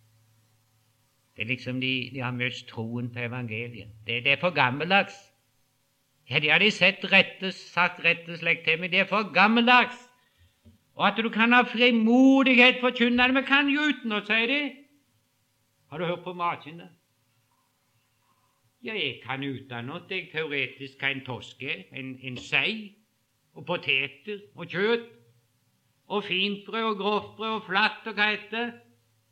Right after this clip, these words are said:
Jeg har teori om det, men jeg kan ikke si det til kona mi: «Nå bryr jeg meg ikke å kjøpe et brød mer, og ikke en fisk, for dette kan jeg.» Dette her har jeg såpass greie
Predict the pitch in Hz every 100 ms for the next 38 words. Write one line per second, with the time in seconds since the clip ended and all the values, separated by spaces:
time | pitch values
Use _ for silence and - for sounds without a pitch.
0 | _ _ _ _ _ 226 233 233 214 -
1 | 214 240 185 156 165 202 240 240 - -
2 | _ _ _ _ _ _ _ _ 220 247
3 | 240 247 233 226 233 233 233 233 226 220
4 | 220 220 220 214 220 220 - - _ 214
5 | 254 202 190 240 247 240 247 262 226 277
6 | - - 262 254 247 247 214 226 170 185
7 | 214 214 214 202 214 214 208 202 170 196
8 | - - - _ _ _ _ _ - 196
9 | 240 240 247 214 233 247 254 - - _
10 | _ _ _ _ _ _ _ _ _ -
11 | 233 254 254 233 247 233 226 240 247 233
12 | - 233 226 233 233 220 220 220